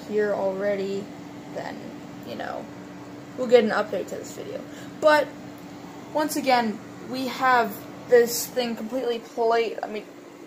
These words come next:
laid out, not plated out, but yeah. So I'm gonna have hope the rest of the build's like this over here, this over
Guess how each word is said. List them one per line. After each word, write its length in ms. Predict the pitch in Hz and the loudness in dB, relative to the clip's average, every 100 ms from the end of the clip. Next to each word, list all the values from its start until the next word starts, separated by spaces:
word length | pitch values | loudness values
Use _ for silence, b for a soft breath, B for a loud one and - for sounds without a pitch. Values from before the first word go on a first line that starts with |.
| - 220 | -10 4
laid 240 | 240 226 | 6 8
out, 340 | 202 196 196 - - - - - - | 10 10 8 4 -14 -16 -16 -16 -8
not 220 | 208 214 - | 2 2 2
plated 340 | 220 196 196 | -2 0 0
out, 300 | 85 98 - - - - - - | 2 2 -2 -8 -20 -20 -18 -10
but 220 | - - - - - - - - - - - - - - - - - - - - - - | -6 -6 -8 -18 -18 -18 -18 -18 -16 -16 -16 -16 -16 -16 -16 -16 -16 -16 -16 -16 -14 -8
yeah. 140 | - - B B - | -8 -8 B B -2
So 100 | 240 | 0
I'm 60 | |
gonna 200 | 240 277 | 6 6
have 160 | 277 262 - - | 6 4 -2 -2
hope 320 | 254 254 - | 4 4 4
the 80 | 226 | 2
rest 340 | 214 220 - | 8 6 6
of 100 | 214 | -6
the 180 | 208 190 - - - | 0 0 0 -14 -4
build's 420 | 202 190 - - | -2 -2 -6 -6
like 240 | - - - | -6 -8 -6
this 720 | - - - - - - - - | -4 -4 -6 -6 -4 -6 -10 -14
over 180 | - - | -12 -12
here, 360 | - - - - - - - - - - - - - | -10 -8 -10 -14 -16 -16 -16 -16 -16 -16 -16 -16 -12
this 280 | - - - | -10 -10 -10
over 160 | - | -12